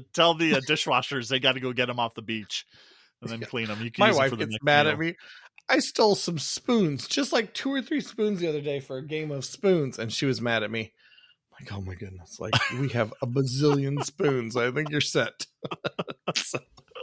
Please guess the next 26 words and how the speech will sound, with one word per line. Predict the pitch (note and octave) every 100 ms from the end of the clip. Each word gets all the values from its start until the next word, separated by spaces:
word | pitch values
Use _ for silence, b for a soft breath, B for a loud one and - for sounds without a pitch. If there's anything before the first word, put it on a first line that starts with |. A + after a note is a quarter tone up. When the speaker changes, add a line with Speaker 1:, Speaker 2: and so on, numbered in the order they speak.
| B B C4 B3+ A#3+ A3 G#3 A3 B
Speaker 2:
Slip | - - G#4
and | A4
slide | - D#4+ D#4+
kickball | D#4 B3 - B3+ C#4+ C#4+
is | F#3+
my | G3+ G3+
next | G3 F#3+ G3
on | F#3+
my | F#3 F#3
list. | F#3 A3 A3
Now, | G3+ F#3+
this | A3+ D#4
has | G#4 B3
been | A3+
around | A3 G3+ G3
for | F3+
a |
while, | F3+ F3+
too. | - G3
People | E3 G3 F#3
were | F3+
posting | E3+ E3+ - E3
it | D#3
on | D#3
Facebook | C#3 D3+ C#3+ - D#3+ D3+ - B2+
and | B2+ C3 B2+ C3